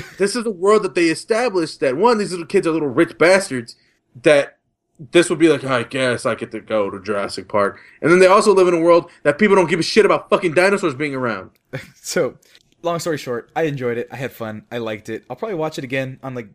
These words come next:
Speaker 2: you know, v-, D-, V O D or, like, "Oh, it's on T V now. Sweet, I'm gonna watch it because it's enjoyable." You know,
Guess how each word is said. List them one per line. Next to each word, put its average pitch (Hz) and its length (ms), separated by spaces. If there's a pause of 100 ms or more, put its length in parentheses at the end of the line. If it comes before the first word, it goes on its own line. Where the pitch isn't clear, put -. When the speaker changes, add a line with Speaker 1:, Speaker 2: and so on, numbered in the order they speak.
(160)
Speaker 2:
you 135 140
know, 123 100 (220)
v-, 120 120 (200)
D-, 143 200
V 123 260
O 113 60
D 113 360
or, 101 420 (380)
like, 101 340
"Oh, 165 80
it's 147 120
on 156 120
T 180 160
V 165 160
now. 104 240
Sweet, 135 360
I'm 131 60
gonna 123 100
watch 131 280
it 95 40
because 101 280
it's 104 120
enjoyable." 110 560 (320)
You 101 100
know, 92 220